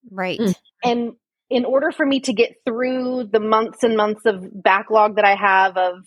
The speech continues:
Speaker 3: memories,
Speaker 1: Yeah.
Speaker 3: I have to make it easy and simple. So I fight myself on when I'm creating, I, I don't want my collections to feel boring to anybody
Speaker 1: Mm-hmm.
Speaker 3: because I'm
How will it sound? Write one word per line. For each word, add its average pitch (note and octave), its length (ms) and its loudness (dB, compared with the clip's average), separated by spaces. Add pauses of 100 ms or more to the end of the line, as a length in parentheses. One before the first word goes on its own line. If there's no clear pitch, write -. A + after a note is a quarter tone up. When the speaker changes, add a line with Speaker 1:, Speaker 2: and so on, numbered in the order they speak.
(380)
Speaker 3:
memories, G#3+ 840 -6 (120)
Speaker 1:
Yeah. F3 320 -16
Speaker 3:
I B3 60 -12
have D#4 200 -2
to E4 100 -8
make C#4 240 -4
it B3 120 -2 (100)
easy B3 340 -4
and G#3 160 -6
simple. A3 360 -4
So G#3+ 160 0
I G#3 100 4
fight C#4 320 0
myself A3 540 0
on G3 400 -6 (720)
when B3+ 260 2
I'm C4+ 180 2
creating, A#3+ 760 -4 (240)
I, A3 140 2 (280)
I G#3+ 220 2
don't A#3 460 -2
want A#3+ 260 0
my G#3+ 320 2 (120)
collections A3+ 680 -2
to B3 120 -4
feel G#3+ 300 -4
boring F#3 540 -6 (300)
to - 180 -2
anybody B3 480 0
Speaker 1:
Mm-hmm. B3+ 60 -8
Speaker 3:
because A3+ 320 -2
I'm G#3 240 0